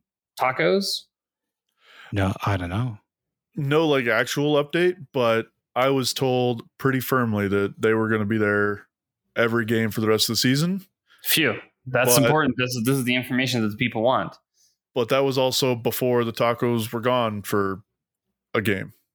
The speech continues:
Speaker 2: Well, I,
Speaker 1: Yeah.
Speaker 2: I just hope they're
Speaker 1: Okay.
Speaker 2: okay.
Speaker 3: And my, my person who tells me those kinds of taco updates, uh, recently had a baby, so they were a little bit busy.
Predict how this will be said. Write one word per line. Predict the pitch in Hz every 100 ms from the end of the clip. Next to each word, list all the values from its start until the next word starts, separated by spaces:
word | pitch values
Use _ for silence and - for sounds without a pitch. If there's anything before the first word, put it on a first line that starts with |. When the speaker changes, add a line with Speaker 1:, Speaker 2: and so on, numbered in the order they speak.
| _ _
Speaker 2:
Well, | 123 123
I, | 123
Speaker 1:
Yeah. | 95 98 95
Speaker 2:
I | 147
just | -
hope | - 104
they're | 98 90
Speaker 1:
Okay. | -
Speaker 2:
okay. | - -
Speaker 3:
And | 117 110
my, | 110 110 110 113 - _ _ _
my | 127 120 117 117 117 - _ _ _ _ _ _ _ _ _ _
person | - 160 - 170
who | 151 151 147 143
tells | - 147 139
me | 139
those | 127 131 123
kinds | - 131
of | 123
taco | - 123 123 131 123
updates, | 120 143 135 - - - -
uh, | 110 107 107
recently | 107 117 123 113
had | 113
a |
baby, | 110 113 135 160
so | - 110
they | 104
were | 107
a | 107
little | 110
bit | 101
busy. | 98 98 - -